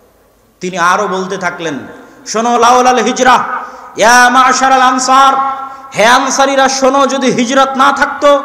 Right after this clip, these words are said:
লাকুনতু মিনাল আনসার", হিজরত না থাকতো মানে মুহাম্মদ সাল্লাল্লাহু আলাইহি ওয়াসাল্লাম নিজেও মুহাজির, তিনি হিজরত করেছেন মক্কা থেকে মদিনায়। যদি হিজরত না থাকতো, তাহলে শোনো আনসারীরা,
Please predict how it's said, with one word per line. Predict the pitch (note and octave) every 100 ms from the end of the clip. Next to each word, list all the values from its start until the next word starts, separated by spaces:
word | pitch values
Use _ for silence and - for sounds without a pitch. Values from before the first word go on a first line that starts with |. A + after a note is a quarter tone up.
| - - -
লাকুনতু | G#3 B3+ C#4+ D4+ C4 C4+
মিনাল | C4 C4+
আনসার", | C4 C4 C4+ C#4+ C#4+ C#4 C#4
হিজরত | C#4 A3 C4+ C4+
না | C4
থাকতো | C4+ C#4 - C4+
মানে | C#4
মুহাম্মদ | E4 - - -
সাল্লাল্লাহু | E3 A3+ C4
আলাইহি | B3+ B3+
ওয়াসাল্লাম | B3 B3+ A#3
নিজেও | A#3 B3+ B3
মুহাজির, | A3 G3+ F#3+ - - - -
তিনি | A3 A3
হিজরত | G3+ G3 G#3+ G#3+
করেছেন | G3 G3 F3
মক্কা | F#3 F#3
থেকে | F3 E3+
মদিনায়। | D3+ D3+ B2 - - - - - -
যদি | A#3 B3
হিজরত | G3+ A#3+ D4+ C#4 B3
না | C#4+
থাকতো, | C#4+ C#4+ - D4
তাহলে | C#4 C4+ C4
শোনো | C4+ C#4+
আনসারীরা, | C#4+ C#4+ C#4 C#4+ D4 D#4